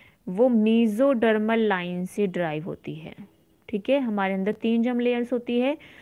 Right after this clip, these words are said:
तो जो मेसोडर्मल है, उसके through क्या होती है, सीलोम का फॉर्मेशन होता है, उससे वो डिराइव्ड होती है। लेकिन जब कोई सीलोम ब्लास्टोसील से डिराइव हो रही है, तो वो क्या होगी, वो झूठी सीलोम होगी।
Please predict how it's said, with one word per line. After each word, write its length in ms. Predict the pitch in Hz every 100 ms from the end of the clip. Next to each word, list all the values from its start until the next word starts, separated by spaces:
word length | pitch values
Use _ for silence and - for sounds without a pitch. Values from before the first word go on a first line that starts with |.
| - -
तो 100 | 220
जो 120 | 247
मेसोडर्मल 720 | 220 214 214 247 247 240 240
है, 160 | 247 254
उसके 400 | 208 220 - 254
through 240 | 247 233
क्या 100 | 240
होती 220 | 208 214
है, 100 | 254
सीलोम 680 | 285 - 220 208 208 220 233 - -
का 80 | -
फॉर्मेशन 580 | 247 190 170 165 156 175
होता 260 | 170 156 170
है, 60 |
उससे 300 | 202 - 247
वो 100 | 240
डिराइव्ड 340 | 202 185 156 180
होती 280 | - 165
है। 140 | 160 165 - - - -
लेकिन 520 | 220 269 269 247 196
जब 320 | 180 269 -
कोई 220 | - 285 285
सीलोम 480 | 269 233 233 247
ब्लास्टोसील 1000 | 196 202 196 196 220 - 311 311 302 285
से 160 | 269 277
डिराइव 320 | 220 202 190
हो 160 | 180 170
रही 200 | 160 165
है, 280 | 185 233
तो 160 | 269 233
वो 120 | 208
क्या 200 | 202 208
होगी, 480 | 185 180 170 196 240
वो 120 | 254
झूठी 500 | 185 - 226 226 247
सीलोम 340 | 233 190 180 175
होगी। 480 | 175 165 - -